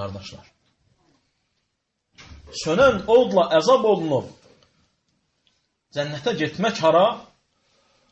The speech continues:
Allahın yandırdığı odda əzab olub əbədi ölmədən orada qalmaq hara? İki od arasında fərq var. Əgər bu dünyada, qardaşım,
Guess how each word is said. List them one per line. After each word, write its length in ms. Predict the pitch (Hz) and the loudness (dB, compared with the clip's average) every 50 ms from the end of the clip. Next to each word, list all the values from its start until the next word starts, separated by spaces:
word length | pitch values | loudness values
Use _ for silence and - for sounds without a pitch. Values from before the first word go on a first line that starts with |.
| _ _ _ _ _ _ _ _ _ _ _ _ _ _ - | _ _ _ _ _ _ _ _ _ _ _ _ _ _ -10
Allahın 540 | 120 123 120 135 139 127 120 - 101 180 131 | -10 -6 -2 -2 -2 0 0 -2 -4 -4 -4
yandırdığı 640 | 123 143 143 135 135 131 135 131 120 123 127 160 185 - - - - - _ _ _ _ _ _ - | -2 -2 -2 -2 -2 -4 -6 -6 -6 -4 -2 0 0 0 -2 -4 -10 -18 _ _ _ _ _ _ -12
odda 340 | 139 135 - - - 170 160 - 127 | -12 -12 -10 -8 -6 -4 -4 -2 -2
əzab 240 | 135 147 190 180 165 | -2 0 0 0 0
olub 260 | 160 143 127 110 - - | -2 -4 -4 -6 -8 -8
əbədi 400 | - 127 131 131 135 147 175 - | -8 -4 -4 -4 -4 -4 -4 -2
ölmədən 560 | - 196 214 190 180 160 147 147 139 127 131 | 0 0 2 2 0 0 2 0 0 0 0
orada 280 | 139 131 127 123 151 - | -4 -4 -2 -2 -4 -2
qalmaq 380 | - 131 123 117 135 143 131 - | -2 -4 -2 0 0 -2 -2 -2
hara? 180 | - 104 101 92 95 _ _ _ _ _ _ _ _ _ _ _ _ _ _ _ _ _ _ _ _ _ _ _ _ _ _ _ _ _ _ _ _ _ _ _ | -6 -8 -8 -10 -14 _ _ _ _ _ _ _ _ _ _ _ _ _ _ _ _ _ _ _ _ _ _ _ _ _ _ _ _ _ _ _ _ _ _ _
İki 180 | - - - 190 | -12 -4 -2 -2
od 140 | 165 131 | 0 0
arasında 440 | 131 123 120 113 - 131 120 123 131 | 0 -2 -2 -4 -6 -6 -6 -6 -6
fərq 280 | - - 131 120 101 107 | -4 -4 -6 -6 -6 -10
var. 160 | 92 - - - - - - - - - - | -16 -18 -20 -20 -20 -20 -20 -20 -12 -4 0
Əgər 280 | 156 214 254 247 220 185 | 0 2 2 2 0 0
bu 100 | 233 254 | -2 -2
dünyada, 400 | 233 220 208 202 190 180 175 160 156 | -2 0 2 4 4 4 4 4 6
qardaşım, 480 | 185 196 185 175 165 - - 139 113 | 6 6 6 4 0 0 -2 -6 -8